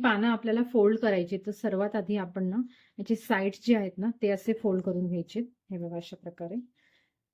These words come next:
ते उलट सुलट पानं ठेवली ना तर ना खूप असं कन्फ्युजन होतं,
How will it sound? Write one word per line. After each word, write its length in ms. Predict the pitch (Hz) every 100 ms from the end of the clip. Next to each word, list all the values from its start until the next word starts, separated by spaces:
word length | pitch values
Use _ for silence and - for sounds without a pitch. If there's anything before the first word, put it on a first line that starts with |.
| _ _ _ _ 247
ते 60 |
उलट 260 | 240 220 240
सुलट 340 | - 247 247
पानं 220 | 240 208 226
ठेवली 280 | 247 220
ना 100 | 214 220
तर 100 | 220 208
ना 180 | 233 277 - _ _ _ -
खूप 200 | 247 247 - -
असं 360 | 220 - 233 247 - -
कन्फ्युजन 520 | 220 202 233 226 233
होतं, 300 | 202 180 214